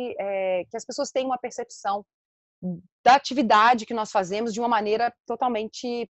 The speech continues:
profissional. Mas, de novo, o piloto agrícola, ele precisa se policiar, porque muitas vezes ele não vai ter ninguém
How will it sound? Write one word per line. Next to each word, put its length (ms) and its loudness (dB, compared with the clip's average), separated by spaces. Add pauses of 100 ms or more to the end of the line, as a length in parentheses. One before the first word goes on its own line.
(240)
profissional. 540 -2 (420)
Mas, 240 2
de 140 0
novo, 340 4
o 40 -8
piloto 300 0
agrícola, 380 0
ele 140 -2
precisa 320 -8
se 540 4
policiar, 560 2
porque 180 -10
muitas 300 -6
vezes 180 2
ele 140 -2
não 80 -6
vai 120 -2
ter 120 -4
ninguém 500 0